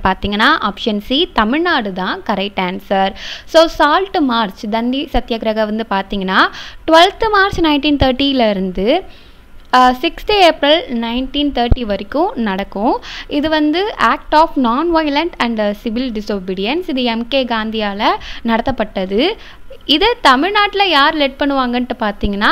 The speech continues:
ராஜகோபாலாச்சாரி. ஓகேவா? Moving on to the next question. Who was the mentor to both Mahatma Gandhi and முகமது அலி ஜின்ஹா? யார் வந்து மகாத்மா காந்திக்கும் முகமது அலி ஜின்ஹாக்கும் மென்டாரா இருக்காங்கன்ட்டு பார்த்தீங்கன்னா,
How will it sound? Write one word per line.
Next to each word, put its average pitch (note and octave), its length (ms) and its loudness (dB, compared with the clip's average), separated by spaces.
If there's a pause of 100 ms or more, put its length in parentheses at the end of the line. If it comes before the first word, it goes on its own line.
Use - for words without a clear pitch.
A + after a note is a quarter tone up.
ராஜகோபாலாச்சாரி. G#3 1400 -2 (160)
ஓகேவா? D4 300 0 (920)
Moving C#4 380 4
on F#4 80 2
to G#4 120 -4
the F4 180 2
next E4+ 200 -8
question. C4 560 0
Who G4+ 80 0 (120)
was A4 260 4
the F#4+ 80 4 (120)
mentor D4+ 300 2 (120)
to D#4+ 80 -2 (160)
both A#3 260 0 (380)
Mahatma F4+ 480 2
Gandhi E4+ 360 4
and F4 180 0
முகமது C4+ 540 2
அலி A#3+ 340 0
ஜின்ஹா? G#3 520 0 (320)
யார் C4 400 4
வந்து C4+ 340 4
மகாத்மா C4+ 500 0
காந்திக்கும் A#3+ 560 0
முகமது A#3+ 400 0
அலி A3 360 0
ஜின்ஹாக்கும் A3+ 640 -2
மென்டாரா F4 540 2
இருக்காங்கன்ட்டு A#3+ 580 0
பார்த்தீங்கன்னா, G3 600 4